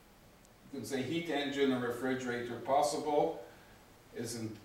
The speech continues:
this case. Now, if we want power,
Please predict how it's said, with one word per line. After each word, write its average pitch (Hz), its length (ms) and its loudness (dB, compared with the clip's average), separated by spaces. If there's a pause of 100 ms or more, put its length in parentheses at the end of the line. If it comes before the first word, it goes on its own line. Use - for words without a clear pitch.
(240)
this 101 240 -12
case. - 300 -20 (680)
Now, 339 560 4 (760)
if 196 240 0
we 180 80 8
want 160 380 4
power, 139 420 8